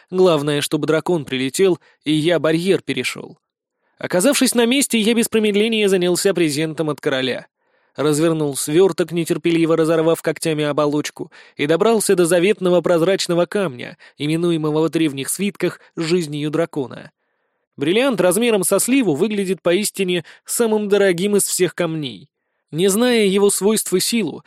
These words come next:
достаточно просто понимать его цену как драгоценного камня,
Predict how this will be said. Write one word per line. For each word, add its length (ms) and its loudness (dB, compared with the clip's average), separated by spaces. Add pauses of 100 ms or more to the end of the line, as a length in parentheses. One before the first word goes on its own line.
(120)
достаточно 640 0
просто 340 0
понимать 400 -2
его 160 0
цену 380 0
как 180 -2
драгоценного 640 0
камня, 480 -4